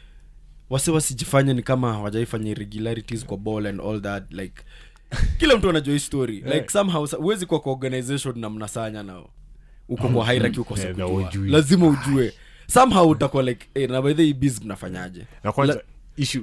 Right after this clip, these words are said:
Speaker 2: issue moja ilikuwa story ya, like, reimbursement kwa coaches na, like, contract zenye wanapea ma coaches, eh, pesa yenye wanapewa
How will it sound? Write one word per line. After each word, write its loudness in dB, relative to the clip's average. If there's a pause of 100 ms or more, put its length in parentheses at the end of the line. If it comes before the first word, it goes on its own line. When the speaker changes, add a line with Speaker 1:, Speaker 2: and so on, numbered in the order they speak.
(120)
Speaker 2:
issue -4
moja 0
ilikuwa -4
story -4
ya, -6
like, -8 (280)
reimbursement -2
kwa -4 (300)
coaches 0
na, -8 (160)
like, -2 (460)
contract 0
zenye -2
wanapea 0
ma -2
coaches, 0 (640)
eh, -2
pesa -2
yenye -4
wanapewa 2